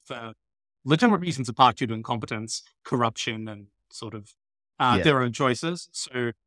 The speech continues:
Speaker 1: they are a pragmatic, they, they've chosen that
Speaker 2: And
Speaker 1: pragmatic
Speaker 2: rather than
Speaker 1: option.
Speaker 2: lose, they throw people in the front lines like that.
Speaker 1: Well, but I think it's also fair to say that culturally and politically, life is just incredibly cheap.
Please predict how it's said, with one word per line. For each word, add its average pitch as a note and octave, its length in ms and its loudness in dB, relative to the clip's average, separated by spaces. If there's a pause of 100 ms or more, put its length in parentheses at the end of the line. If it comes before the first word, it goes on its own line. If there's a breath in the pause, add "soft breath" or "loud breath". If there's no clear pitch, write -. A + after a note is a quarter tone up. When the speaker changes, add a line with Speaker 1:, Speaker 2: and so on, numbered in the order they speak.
(140)
Speaker 1:
they D#3 200 8
are D3 160 8
a C#3 60 0 (120)
pragmatic, A#2+ 880 2
they, C3+ 140 0 (520)
they've E3 160 4 (160)
chosen D#3+ 320 4
that C#3 140 0 (100)
Speaker 2:
And E3 160 2
Speaker 1:
pragmatic - 20 8
Speaker 2:
rather E3 220 8 (120)
than C#3+ 40 2
Speaker 1:
option. C#3 60 0
Speaker 2:
lose, A2 640 4 (520)
they A2+ 140 -2
throw A2+ 240 -4
people A2 300 -6
in G2 60 -8
the F#2+ 60 -6
front F#2+ 200 -12
lines F2+ 260 -10
like E2 140 -12
that. D2+ 160 -8
Speaker 1:
Well, A3+ 200 4 (280)
but F#3+ 280 8
I F3 60 4
think G3+ 140 4
it's F#3 160 -2
also F3+ 340 4
fair C#3 200 4
to C3 80 0
say C3 220 4
that B2 180 -2
culturally C3 760 4
and A2 180 -8
politically, B2 580 2
life B2 340 6
is C3 120 -2
just - 180 -10
incredibly A#2+ 540 -6
cheap. - 180 -18